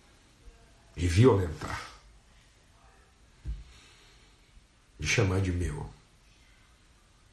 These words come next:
Em nome de Cristo Jesus, o Senhor.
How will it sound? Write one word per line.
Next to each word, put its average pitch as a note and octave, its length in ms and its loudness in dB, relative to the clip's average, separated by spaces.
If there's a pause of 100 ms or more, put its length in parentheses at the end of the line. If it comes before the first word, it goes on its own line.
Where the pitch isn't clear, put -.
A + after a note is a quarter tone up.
(1700)
Em G2+ 100 2
nome G#2 320 6
de G2+ 100 -2
Cristo G2+ 380 -4
Jesus, F2+ 420 -6
o - 20 -10
Senhor. - 380 -12